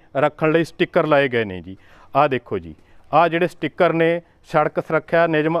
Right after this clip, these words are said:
ਅਪਣਾਓ, ਨਸ਼ਿਆਂ ਤੋਂ ਬਚੋ, ਰਿਫਲੈਕਟਰ ਲਾ ਕੇ ਰੱਖੋ, ਅਮਨ ਸ਼ਾਂਤੀ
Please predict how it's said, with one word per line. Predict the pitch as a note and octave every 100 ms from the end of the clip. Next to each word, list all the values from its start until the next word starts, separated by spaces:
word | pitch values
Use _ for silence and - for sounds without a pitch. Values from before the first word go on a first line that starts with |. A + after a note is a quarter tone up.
| C3+
ਅਪਣਾਓ, | C#3 D3+ C#3+ D#3 F3 - _ -
ਨਸ਼ਿਆਂ | C3+ D3 E3+ D#3+
ਤੋਂ | F3 E3
ਬਚੋ, | C#3+ E3+ E3+ F3 -
ਰਿਫਲੈਕਟਰ | C#3+ - C#3+ C#3+ E3
ਲਾ | D3+ C3
ਕੇ | B2+ D#3
ਰੱਖੋ, | D3+ - E3+ F3 - _ - - D#3
ਅਮਨ | E3+ G3+
ਸ਼ਾਂਤੀ | F3 F3 E3+ - F3 E3